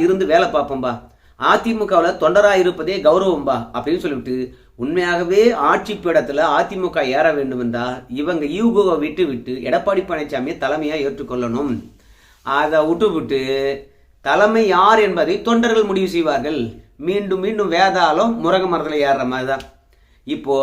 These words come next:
பன்னீர்செல்வத்தை பொறுத்த வரைக்கும் நம்முடைய ராஜன் செல்லப்பா சொன்ன மாதிரி கொஞ்சம் அடக்கி வாசிக்கின்றார். ஆறு மாத காலத்துக்கு பன்னீர்செல்வம் அவர்கள் அமைதியா இருக்க சொல்லுங்க.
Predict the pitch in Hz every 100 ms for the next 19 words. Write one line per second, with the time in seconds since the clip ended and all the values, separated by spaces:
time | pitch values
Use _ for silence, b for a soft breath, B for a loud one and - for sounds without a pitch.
0 | 135 120 165 202 208 190 175 165 175 175
1 | 147 135 117 127 135 139 139 - b b
2 | b 170 170 165 156 156 202 226 202 185
3 | 170 151 147 147 156 147 156 135 127 135
4 | 165 170 208 127 170 190 190 151 147 127
5 | 135 123 113 - _ _ _ 123 156 220
6 | 220 190 175 147 160 202 196 147 123 127
7 | 127 123 151 208 226 196 156 170 151 135
8 | 170 165 156 - 139 135 127